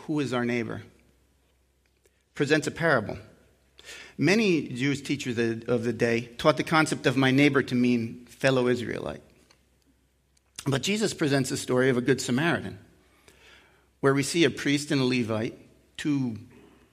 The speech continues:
right in the right box people, leave a beaten man on the side of the road and actually pass to the other side.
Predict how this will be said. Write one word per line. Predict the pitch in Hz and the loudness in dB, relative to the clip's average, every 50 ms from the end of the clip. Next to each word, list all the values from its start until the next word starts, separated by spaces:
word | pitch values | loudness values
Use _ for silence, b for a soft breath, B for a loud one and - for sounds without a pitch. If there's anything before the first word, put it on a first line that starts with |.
| _ _ _ - | _ _ _ -4
right | 117 135 123 | -4 -2 0
in | 147 151 147 | 2 2 2
the | 131 | 2
right | 117 123 127 127 107 | 2 0 0 0 2
box | 110 117 131 143 - - - - - - - - - _ _ _ - - | 2 4 4 2 0 -4 -14 -14 -20 -20 -20 -20 -20 _ _ _ -12 -8
people, | - 123 110 98 113 107 107 - - - _ _ _ B B B B B B B B B B B B B B B B B B _ _ _ _ _ - | -6 -6 -6 -6 -8 -12 -12 -16 -20 -20 _ _ _ B B B B B B B B B B B B B B B B B B _ _ _ _ _ 4
leave | 143 165 165 | 6 6 6
a | 151 | 6
beaten | 139 - 170 170 - 151 147 135 | 6 4 2 2 2 2 2 4
man | 131 139 147 139 127 117 | 4 4 4 4 2 2
on | 104 107 | 2 0
the | 110 | -2
side | 104 - - 117 123 | -4 -2 0 0 2
of | 139 | 2
the | 147 135 | 2 0
road | 113 113 101 98 98 107 101 - - - - | 0 0 -2 -2 -4 -6 -8 -14 -20 -16 -10
and | - 120 113 | -6 -4 -4
actually | 113 113 - - - 127 123 117 110 - - - - _ _ | -4 -6 -6 -8 -6 -6 -6 -8 -10 -14 -20 -20 -20 _ _
pass | - - 110 107 104 - | -4 -2 -2 -2 -2 -6
to | - - 117 | -8 -8 -6
the | 110 98 | -4 -4
other | 98 101 101 | -4 -4 -6
side. | - - - 135 127 98 85 104 | -8 -10 -10 -8 -8 -8 -8 -10